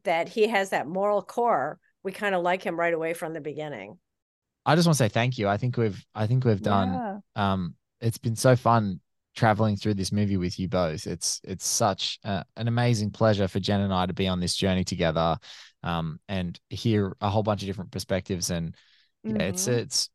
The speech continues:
Speaker 2: it, it just makes me love this movie again. And now, you know, that's, if there's one hope that we have in any of the shows that both Jen and I do, it's, like, that people go back and watch the stuff we talk about. And I, I now am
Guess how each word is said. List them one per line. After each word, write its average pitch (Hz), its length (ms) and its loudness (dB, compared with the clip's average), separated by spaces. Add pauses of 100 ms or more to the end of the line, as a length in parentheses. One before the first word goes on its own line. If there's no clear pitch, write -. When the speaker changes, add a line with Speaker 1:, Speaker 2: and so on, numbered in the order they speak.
(260)
Speaker 2:
it, 123 180 -4
it 123 60 0
just 123 220 2
makes 123 240 2
me 117 60 4
love 101 200 4
this 92 160 -4
movie 98 280 0
again. 90 200 -2
And 127 140 -2
now, 165 240 4
you 123 300 0
know, 113 160 -4
that's, 123 340 -4
if 120 240 -6
there's 123 160 4
one 151 160 4
hope 127 200 8
that 120 100 -4
we 117 80 0
have 107 240 2
in 107 200 -6
any 120 180 2
of 110 40 0
the 104 80 -2
shows 104 240 2
that 98 80 -6
both 101 180 0
Jen 113 180 2
and 107 100 -2
I 98 80 0
do, 101 140 -4
it's, 90 120 -10
like, 98 140 -6
that 95 140 -10
people 104 220 -4
go 101 140 -2
back 95 220 -2
and 101 80 -6
watch 95 320 -4
the 101 100 -4
stuff - 260 -2
we 98 120 -6
talk 101 180 -4
about. 123 240 2
And 107 300 -4
I, 139 180 0
I 143 200 2
now 156 220 4
am 123 220 0